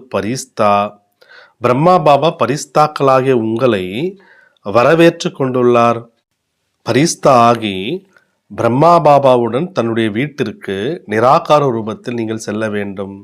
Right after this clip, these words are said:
பிறகு தேவதையாகி வர வேண்டும். ஒவ்வொரு குழந்தைகளின்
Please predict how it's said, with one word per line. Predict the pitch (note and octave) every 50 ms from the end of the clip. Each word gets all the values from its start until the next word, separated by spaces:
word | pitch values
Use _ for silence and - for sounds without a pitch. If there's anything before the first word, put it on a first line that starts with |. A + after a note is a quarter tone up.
| _ _ _ _ _ _ _ _ _ _ _ _ _ _
பிறகு | - D3 D#3+ D#3 D#3+ C3+
தேவதையாகி | G#2 A#2 A#2+ C#3 D3 D#3 E3+ D3+ C3+ A#2+ A2 G#2+ G#2 G2+ B2 D#3+
வர | C#3 A2+ G2+ G2+
வேண்டும். | F#2 F#2 F2+ F2 F2 E2 F2+ F#2 F#2 F#2 F2 E2+ _ _ _ _ _ _ _ _ _ _ _ _ _ _ _ -
ஒவ்வொரு | A#2 B2 C3+ C#3 D#3+ F#3 G3 G3+ G3+
குழந்தைகளின் | G3 - C3 B2+ A#2+ A2 A2+ A2 G#2 G2 G2+ F#2+ F#2+ F#2+ F#2 A2